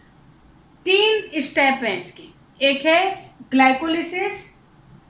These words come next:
हिंदी में भी इसको glycolysis ही बोलेंगे, दूसरा है acetyl coenzyme A का निर्माण या formation of acetyl coenzyme A, और third है यहाँ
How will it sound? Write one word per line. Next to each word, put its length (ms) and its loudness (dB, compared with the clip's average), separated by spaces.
हिंदी 300 4
में 160 2
भी 60 -2
इसको 220 -4
glycolysis 680 -2
ही 60 -6
बोलेंगे, 540 -4
दूसरा 300 -2
है 460 0
acetyl 500 0
coenzyme 840 0
A 400 -2
का 160 4
निर्माण 640 -2
या 180 0
formation 520 0
of 260 -2
acetyl 720 -4
coenzyme 600 -4
A, 180 -18
और 300 0
third 260 4
है 160 0
यहाँ 240 0